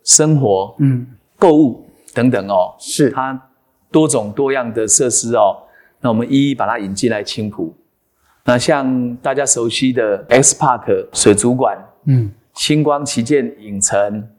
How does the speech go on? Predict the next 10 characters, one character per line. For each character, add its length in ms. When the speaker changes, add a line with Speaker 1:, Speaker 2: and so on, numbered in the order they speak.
Speaker 1:
华 200
泰 200
名 180
品 180
城 440
啊 160
，ikea， 560
我 140
们 180
的 300